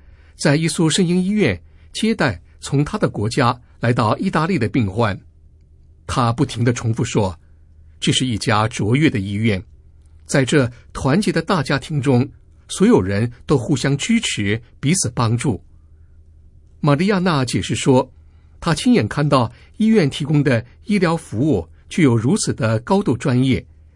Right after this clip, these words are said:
并且是免费的。这对病痛的父母来说非常重要，他们孩子的生命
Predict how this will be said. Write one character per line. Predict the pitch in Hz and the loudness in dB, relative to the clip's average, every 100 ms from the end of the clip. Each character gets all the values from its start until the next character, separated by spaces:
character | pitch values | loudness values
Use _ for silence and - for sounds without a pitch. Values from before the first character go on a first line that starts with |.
| - | -2
并 | 170 | 0
且 | 120 139 | 0 -2
是 | - 160 | -2 0
免 | 120 82 | -2 -2
费 | - 117 | -2 -2
的。 | 101 98 - - - - _ - - - | 0 -4 -6 -20 -20 -20 _ -20 -20 -12
这 | - 131 | -2 2
对 | 135 107 95 - - | 2 2 -2 -8 0
病 | 175 | 2
痛 | 120 139 | 2 0
的 | |
父 | 120 226 | 0 2
母 | 170 | 2
来 | 90 95 | 0 -4
说 | 107 139 127 117 - | -2 2 2 0 -4
非 | 185 | -4
常 | - 117 | -2 -4
重 | 170 104 | -2 0
要， | 104 90 - _ - - _ _ - | -2 -2 -8 _ -20 -20 _ _ -6
他 | - | -2
们 | 110 | -2
孩 | - 139 | -2 -4
子 | 127 | -4
的 | 131 | -2
生 | 104 139 | -2 0
命 | 131 120 | 2 0